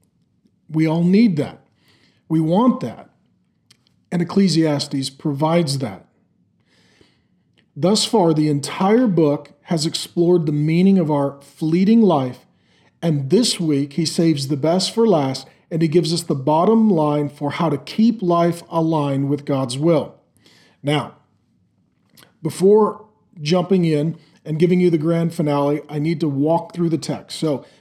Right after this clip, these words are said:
Ecclesiastes chapter twelve, verses nine and ten. It's a bit of a precursor.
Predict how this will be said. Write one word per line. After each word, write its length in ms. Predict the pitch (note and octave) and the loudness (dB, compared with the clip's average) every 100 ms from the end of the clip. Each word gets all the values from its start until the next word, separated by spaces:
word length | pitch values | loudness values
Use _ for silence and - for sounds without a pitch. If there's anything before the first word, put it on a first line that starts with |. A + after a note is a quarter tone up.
| - | -18
Ecclesiastes 840 | D3 F3+ F#3 E3+ F3+ E3+ - F3 D#3+ | -8 0 0 2 0 0 -2 -6 -6
chapter 380 | - D3+ D3 G3 | -6 -6 -6 -8
twelve, 380 | - E3 D#3+ | -4 -2 -2
verses 360 | D#3 D3+ E3 D3+ | -4 -4 -6 -4
nine 280 | D3+ D3 D3+ | -4 -2 -4
and 100 | D#3 | -6
ten. 200 | E3+ B2+ | -6 -6
It's 180 | A#2 C3+ | -10 -10
a 40 | |
bit 200 | B2+ C#3 | -6 -4
of 120 | D3+ | -2
a 240 | E3 E3+ - _ _ _ _ _ | -2 -2 -8 _ _ _ _ _
precursor. 760 | - A3+ A3 F3 C3 - A2 | 2 2 2 -2 -4 -6 -12